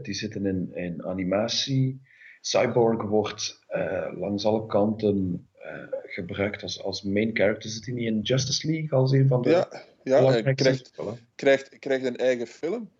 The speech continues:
Speaker 1: Ja, juist, ja.
Speaker 2: Ja,
Speaker 1: Dus
Speaker 2: dus, allee, eh, dus, eh, eh, hij was ook heel open over het aantal royalties dat hem kreeg en
Speaker 1: Mhm.
Speaker 2: dergelijke. Eh, hoeveel juist, dat laten we zo.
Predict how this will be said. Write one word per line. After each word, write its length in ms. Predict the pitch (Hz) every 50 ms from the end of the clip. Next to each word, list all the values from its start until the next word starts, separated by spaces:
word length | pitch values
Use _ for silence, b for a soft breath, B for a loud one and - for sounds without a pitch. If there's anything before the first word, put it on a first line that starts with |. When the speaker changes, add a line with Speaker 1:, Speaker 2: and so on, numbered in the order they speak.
| _ _ _ _ _ _ _ _ _ _
Speaker 1:
Ja, 440 | - 117 127 131 - - - - -
juist, 540 | - - 113 117 123 120 120 - - - - -
ja. 280 | - 104 110 131 139 135 135 - - _
Speaker 2:
Ja, 180 | - 156 196 208
Speaker 1:
Dus 120 | 190 123
Speaker 2:
dus, 160 | 127 123 - -
allee, 260 | 120 147 185 196 180
eh, 440 | 123 110 135 139 139 135 123 - -
dus, 160 | 143 143 -
eh, 520 | - - - - 135 143 143 139 127 131 135
eh, 60 | - - - - 123 117 - - _
hij 200 | - 143 139 139
was 220 | 147 151 151 151
ook 160 | 165 170 165
heel 320 | - 151 160 165 156 151 - -
open 320 | 143 160 160 160 - 147
over 300 | - 147 151 135 139 135
het 180 | 135 127 - -
aantal 460 | 123 139 147 156 - 156 151 151 147
royalties 520 | 147 147 156 156 151 151 151 - 151 143
dat 160 | 135 143 -
hem 120 | - 139 139 _
kreeg 320 | - 139 139 143 107 107
en 60 | 113 127
Speaker 1:
Mhm. 80 | 117
Speaker 2:
dergelijke. 460 | 117 127 135 135 131 131 - 147 143 b b b b b b b
Eh, 440 | - 113 117 117 117 120 120 117 98 - -
hoeveel 420 | - 143 151 135 123 143 156 170
juist, 580 | 165 156 151 143 143 143 - - - - - 123
dat 300 | 131 123 123 123 117 98
laten 280 | 117 123 127 123 - 117
we 100 | 113 107
zo. 420 | - 131 135 139 151 151 143 135